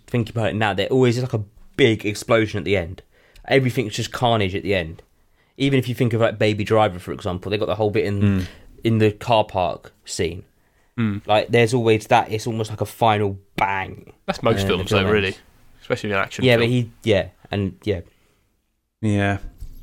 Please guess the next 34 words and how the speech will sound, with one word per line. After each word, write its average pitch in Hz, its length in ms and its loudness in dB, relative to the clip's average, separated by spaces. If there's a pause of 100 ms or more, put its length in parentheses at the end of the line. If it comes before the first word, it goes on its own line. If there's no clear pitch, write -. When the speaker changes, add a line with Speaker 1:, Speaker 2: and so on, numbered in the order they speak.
(1080)
Speaker 2:
Uh, 135 200 6
yeah. 113 300 4 (160)
Mm. 104 220 -4 (560)
Yeah, - 220 0
hang 220 220 4
on. 101 200 0 (1600)
Did 170 120 4
he 254 100 8
do 240 120 4
Scott - 320 0
Pilgrim? 107 440 4 (420)
Speaker 1:
Yeah. 113 160 2
Speaker 3:
Yeah. 123 140 4 (1080)
Speaker 2:
Yeah, 156 140 4
see, 185 180 4
you 180 160 2
know 185 160 4
what? 160 240 4
I 160 160 4
said 151 200 2
at 107 60 2
the 101 60 0
time 101 300 2
that 80 80 0
I 95 100 0
thought 95 320 -2
that 82 180 -2
Last 92 260 -2
Night 85 120 -4
in - 40 -8
Soho 80 400 -4
was - 240 -8
his - 140 -6
best - 360 -10